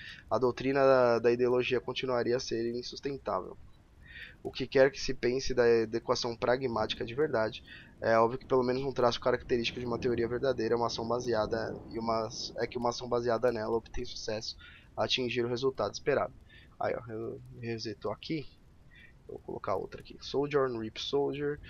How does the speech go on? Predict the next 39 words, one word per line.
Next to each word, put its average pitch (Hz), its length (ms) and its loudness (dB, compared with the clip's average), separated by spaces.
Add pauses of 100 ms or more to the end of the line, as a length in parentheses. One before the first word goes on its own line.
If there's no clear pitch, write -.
(320)
Acho - 180 -6
que - 60 -14
tem 117 160 -4
essa 113 400 -2
do, 113 460 -2
da 110 120 -4
Kiriko - 520 -8
aqui - 120 -14
que - 120 -18
foi 107 120 -6
legal 107 320 -4
também. 120 720 -6 (640)
É, 107 840 -10 (2250)
Play 110 180 -4
of 104 140 -10
the 107 100 -10
Game, 107 340 -10
Reaper, 110 380 -10
mas 110 160 -6
esse - 160 -12
Play 110 180 -8
of - 140 -12 (100)
the 113 80 -8
Game 113 200 -8
acho 113 160 -10
que 120 100 -16
não 117 80 -12
tá - 200 -14
bom. - 140 -16 (1400)
Opa, - 180 -10 (400)
beleza, - 400 -8
esse - 160 -14
da - 80 -2
Kiriko - 320 -4
aí 170 100 4
é 185 60 -2
legal 139 300 -4
também, - 240 -10
cara. - 220 -10